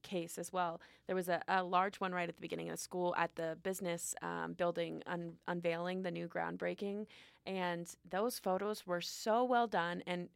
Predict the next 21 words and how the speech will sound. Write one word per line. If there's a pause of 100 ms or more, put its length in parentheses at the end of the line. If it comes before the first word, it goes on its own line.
and
Zoe
really
captured
the
whole
scene. (260)
But
yeah,
huge
shout
out
to
Zoe
for
doing
an
incredible
job
this
semester.